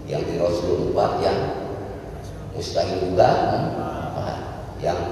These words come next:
jaib satu. Terus dihimpun semuanya menjadi lima puluh, yaitu aqaid. Masuk itu semua di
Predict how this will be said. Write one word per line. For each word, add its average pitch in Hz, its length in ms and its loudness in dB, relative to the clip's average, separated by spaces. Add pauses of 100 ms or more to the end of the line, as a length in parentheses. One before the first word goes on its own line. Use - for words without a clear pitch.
(140)
jaib - 720 2
satu. - 560 0 (960)
Terus - 240 0
dihimpun 117 480 0
semuanya - 520 2
menjadi - 520 0 (1700)
lima 82 260 0 (140)
puluh, - 320 2 (560)
yaitu - 240 0
aqaid. - 720 4 (1800)
Masuk 196 480 6
itu - 80 4
semua - 640 -2
di - 160 0